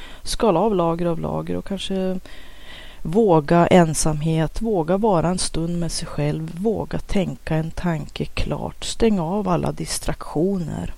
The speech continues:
Och, eh, lära känna sig själv mera. Gå in lite mera på djupet. Och det här med att stänga av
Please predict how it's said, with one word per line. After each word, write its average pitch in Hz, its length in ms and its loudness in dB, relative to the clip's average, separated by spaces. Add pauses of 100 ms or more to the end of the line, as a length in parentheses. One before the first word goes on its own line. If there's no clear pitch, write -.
(1300)
Och, - 500 0
eh, 160 540 2 (680)
lära 196 260 6
känna 160 320 2
sig 165 200 -4
själv 160 480 0 (120)
mera. 170 640 -2 (180)
Gå 226 120 2
in 220 260 4
lite 180 240 -4
mera 180 320 -2
på - 180 -4
djupet. - 640 -6 (1900)
Och - 80 0
det 190 80 10
här 185 160 10
med 196 120 6
att - 100 -2
stänga 214 480 8
av 240 540 6